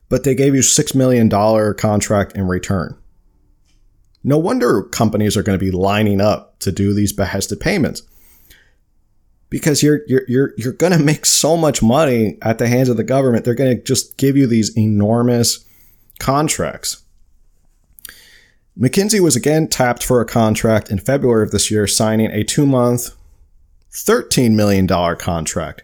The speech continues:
to support California's vaccine efforts. So now you combine, it was a six million dollar, okay, twenty-four X. Someone did the math for me. Thank you. Um, a two hundred fifty thousand dollars.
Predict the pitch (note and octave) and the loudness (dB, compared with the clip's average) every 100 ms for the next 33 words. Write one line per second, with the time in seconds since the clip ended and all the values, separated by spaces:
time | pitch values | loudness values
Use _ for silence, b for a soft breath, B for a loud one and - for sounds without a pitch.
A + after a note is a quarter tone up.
0 | _ G#2 - - C3 - G#2+ G#2 G#2+ G2 | _ -6 -6 -2 -2 0 0 0 0 -2
1 | G2 - F#2 - B2 E2+ - D2 - _ | 0 0 -2 -2 -2 -4 -6 -10 -12 _
2 | B B B B B B B _ _ _ | B B B B B B B _ _ _
3 | - C#3+ D#3 F3 F#3+ E3 D#3 D3 A#2 A#2 | -2 0 2 2 2 0 0 2 2 2
4 | A2+ A2 A2 A2 - A2 A#2 A2+ A2 - | 2 2 0 -2 -4 -2 0 2 0 0
5 | A3 - D3+ C#3 B2+ A#2+ A#2 A#2+ A2+ - | 0 0 0 2 2 2 2 2 0 -4
6 | - G#2+ F2+ E2+ - C#3 C3+ A#2+ A#2 G2 | -4 -2 -2 -4 -2 0 0 0 -2 -4
7 | F2+ - G#2+ A2 G#2 G2+ F#2+ F2+ F2+ F2+ | -6 -4 -2 0 0 0 -2 -2 -4 -6
8 | E2 G2+ G#2 F2+ C#2 - _ _ _ B | -6 -2 -2 -4 -10 -14 _ _ _ B
9 | B B B - A#2 A#2 A#2 A#2 A2 - | B B B -2 0 2 2 2 2 -2
10 | - A#2+ A2+ - - F3+ G#3+ G3 D3+ C#3+ | -6 -4 -4 -2 0 2 2 0 0 -2
11 | C#3 C3+ C3+ B2+ A#2+ A2+ G#2+ G#2 G#2 G#2 | -2 -2 0 2 2 0 2 2 2 2
12 | G2+ - | 0 -2